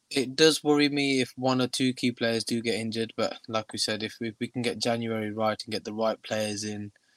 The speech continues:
get the recruitment spot on, uh, hopefully get a bit more squad depth, then we might be okay. Uh, but like we said, you've gotta win ugly to get the points on the board, and we've probably been winning ugly all season, if I'm honest. But, you know, it's, it's got us into this position where we are now. We've got fifty,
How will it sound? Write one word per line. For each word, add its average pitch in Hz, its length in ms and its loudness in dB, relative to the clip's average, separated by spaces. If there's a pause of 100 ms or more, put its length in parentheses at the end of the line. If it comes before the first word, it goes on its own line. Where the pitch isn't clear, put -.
(280)
get 104 120 -4
the 107 100 -6
recruitment 104 440 -6
spot - 380 -2
on, 104 300 -2 (240)
uh, 101 100 -4
hopefully 110 320 -6
get 110 140 -2
a 107 40 -6
bit 113 200 -4
more 113 160 -4
squad 110 360 0
depth, 98 260 -6
then 110 120 -8
we 113 80 -6
might 117 260 -2
be 110 140 -4
okay. 104 420 -4 (640)
Uh, 110 300 -2
but 113 280 -4 (100)
like 123 160 0
we 117 60 -4
said, 120 200 2
you've 120 160 -4
gotta 127 220 4
win 123 180 0
ugly 117 300 -2
to 110 320 -2
get 110 160 -2
the 110 80 -8
points 113 340 -4
on 110 80 -4
the 107 80 -6
board, 107 380 -6
and 101 160 -6 (800)
we've 104 160 -12
probably 110 220 -2
been 107 200 -6
winning 110 240 -4
ugly 107 260 -6
all 104 100 -8
season, 110 360 -6
if - 140 -10
I'm 101 100 -8
honest. 98 400 -4
But, 104 240 -4
you 110 100 -4
know, 110 140 0
it's, 110 160 0
it's 120 180 4
got 127 200 6
us 123 100 4
into 131 220 0
this 123 160 2
position 131 640 4
where 123 260 2
we 127 140 2
are 127 160 6
now. 127 200 2
We've 127 200 -12
got - 180 -4
fifty, 123 420 -2